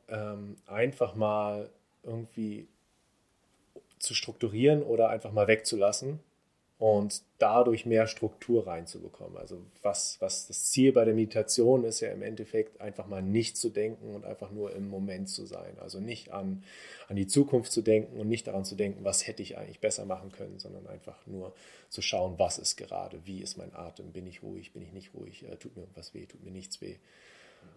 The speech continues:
Und, ähm, das können zehn Minuten am Tag sein, das ist bei mir teilweise aber auch eine Stunde am Tag,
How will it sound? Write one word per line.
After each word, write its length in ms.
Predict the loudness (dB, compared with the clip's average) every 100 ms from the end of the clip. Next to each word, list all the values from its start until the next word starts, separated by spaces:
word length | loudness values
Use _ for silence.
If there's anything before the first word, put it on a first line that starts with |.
| _
Und, 580 | -12 -8 -6 -6 -8 -10 _
ähm, 560 | -10 -10 -10 -14 -16 -20 _ _ _ _ _ _ _
das 220 | 2 2
können 200 | 4 4
zehn 240 | 6 6 8
Minuten 300 | 6 4 0
am 140 | -4
Tag 260 | -2 -2 -2
sein, 260 | -2 -2
das 300 | -2 -8 -8 _ -10
ist 280 | -6 0
bei 120 | 4 6
mir 180 | 4
teilweise 500 | 2 2 6 4 2
aber 140 | 0 0
auch 140 | 0 -8 _
eine 80 | -8
Stunde 340 | 4 6 6
am 140 | 0 0
Tag, 400 | 4 4 4